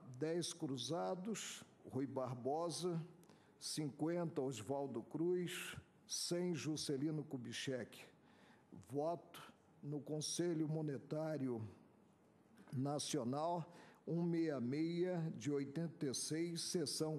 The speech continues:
quatro meia oito, de vinte e seis de junho de mil novecentos e oitenta e seis.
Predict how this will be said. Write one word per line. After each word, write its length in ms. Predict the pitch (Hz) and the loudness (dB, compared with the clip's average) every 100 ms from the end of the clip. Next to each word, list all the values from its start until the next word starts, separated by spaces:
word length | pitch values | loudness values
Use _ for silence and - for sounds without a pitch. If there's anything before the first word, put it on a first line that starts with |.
| - | 0
quatro 360 | 151 156 156 123 | 2 2 0 0
meia 280 | 135 127 123 | 2 2 2
oito, 520 | 143 165 165 - - - - - - | 2 2 0 -6 -10 -10 -20 -20 -8
de 140 | 127 143 | 0 0
vinte 260 | 160 175 | 2 0
e 40 | - | 0
seis 360 | - 175 165 | 0 2 2
de 160 | 156 139 | 2 0
junho 380 | 110 151 160 139 | 0 0 0 0
de 120 | 143 | 0
mil 260 | 143 151 | 2 2
novecentos 520 | 147 143 - 156 147 131 | 2 0 -2 -2 0 0
e 60 | |
oitenta 380 | 135 139 143 143 | 0 -2 -2 -2
e 40 | |
seis. 540 | 123 - 95 - - | -2 -2 -2 -4 -10